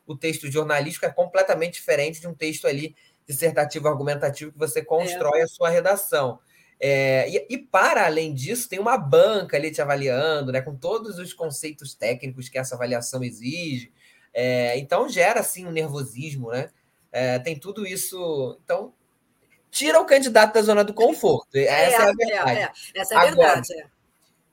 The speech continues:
Speaker 2: é.
Speaker 1: você sempre sobe ali o sarrafo, né, do seu concurso, o nível do seu concurso, quando você propõe uma redação. Então, não sou contra a redação, não.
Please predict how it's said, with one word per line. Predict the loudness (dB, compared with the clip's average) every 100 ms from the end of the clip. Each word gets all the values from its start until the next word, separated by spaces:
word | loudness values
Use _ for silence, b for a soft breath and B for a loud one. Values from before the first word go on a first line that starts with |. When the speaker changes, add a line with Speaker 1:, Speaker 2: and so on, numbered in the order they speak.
| -18
Speaker 2:
é. | -4
Speaker 1:
você | -2 -2
sempre | -2 -2 -2 -6
sobe | -2 4 4 6
ali | 2 0
o | -4
sarrafo, | 0 2 4 2 -2 -8
né, | -6
do | -6
seu | -8 -6 -6
concurso, | -6 -8 -8 -8 -8 -10
o |
nível | -8 -8 -6
do | -8
seu | -6
concurso, | -6 -6 -10
quando | -8 -6
você | -6 -6
propõe | -2 -4 0 0
uma | 2 0
redação. | 0 0 0 -2 -4
Então, | -2
não | -4
sou | 0 0
contra | 4 6 6 4 2
a |
redação, | 2 2 2 2 4
não. | 6 4